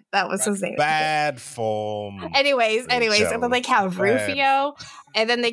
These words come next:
Speaker 1: have the Mermaid Cove, and then we can explore the mermaids in the game some more.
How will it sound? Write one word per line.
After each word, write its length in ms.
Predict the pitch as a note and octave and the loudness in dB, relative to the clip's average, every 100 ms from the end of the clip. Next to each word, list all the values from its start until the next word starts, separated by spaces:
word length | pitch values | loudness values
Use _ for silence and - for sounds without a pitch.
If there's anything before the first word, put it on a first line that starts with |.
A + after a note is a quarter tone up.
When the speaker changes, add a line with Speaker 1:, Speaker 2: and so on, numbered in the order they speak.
| A#3+ | 0
Speaker 1:
have 200 | B3 G#3 | 0 2
the 80 | |
Mermaid 400 | F#3+ G3 A#3+ A#3+ | 2 2 2 0
Cove, 280 | A#3 B3+ A#3 | 0 0 2
and 100 | A3+ | 2
then 40 | G3 | 0
we 120 | F#3 | 0
can 80 | G3 | 0
explore 340 | D#3+ - F#3+ | 0 0 0
the 100 | F3+ | 0
mermaids 420 | F#3 F#3 G3+ F#3 F3+ | 0 0 2 2 0
in 60 | |
the 100 | E3+ | -2
game 320 | F3+ G3+ A3+ | -2 0 2
some 240 | A#3+ - A3+ | 2 0 0
more. 380 | G#3+ G#3+ G#3+ | 2 2 0